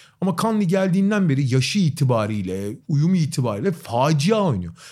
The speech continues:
Ama şimdi bu sakatlık belki de, e, tekrar Joe Ingles'in kendisini bulmasını sağladı. Belki de her şeyi biraz daha rayına koyacaktır.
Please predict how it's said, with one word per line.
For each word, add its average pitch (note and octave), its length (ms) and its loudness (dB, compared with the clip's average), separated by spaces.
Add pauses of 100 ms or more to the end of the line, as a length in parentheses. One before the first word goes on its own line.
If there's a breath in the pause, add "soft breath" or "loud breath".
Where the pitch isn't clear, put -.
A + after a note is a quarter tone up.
(120)
Ama G3+ 100 2
şimdi B3+ 240 0
bu B3 60 2
sakatlık A#3 480 -4
belki G#3 280 0
de, A3+ 80 0
e, G#3 520 -10
tekrar G#3 360 0
Joe E3+ 180 2
Ingles'in G3+ 400 2
kendisini F#3 400 0
bulmasını F#3 360 -2
sağladı. B2+ 380 -2 (400 loud breath)
Belki G3+ 220 0
de A#3 60 2
her B3+ 140 0
şeyi A#3 220 0
biraz G3 260 2
daha F#3 140 2
rayına F3 260 0
koyacaktır. G2+ 640 -4